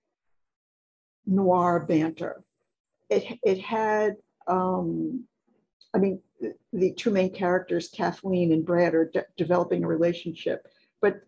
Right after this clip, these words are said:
but their banter isn't, like, mean-spirited. It's very clever. It's,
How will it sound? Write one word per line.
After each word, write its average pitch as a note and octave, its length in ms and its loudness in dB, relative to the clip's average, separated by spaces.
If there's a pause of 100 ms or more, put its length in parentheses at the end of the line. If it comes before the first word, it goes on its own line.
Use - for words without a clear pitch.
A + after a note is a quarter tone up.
(140)
but G#3+ 200 2
their G#3+ 140 6
banter B3+ 560 4
isn't, F#3+ 680 0
like, F3 260 -4
mean-spirited. G3+ 1200 4 (720)
It's - 460 2
very G3+ 1040 2 (840)
clever. G#3+ 800 6
It's, F#3 280 -2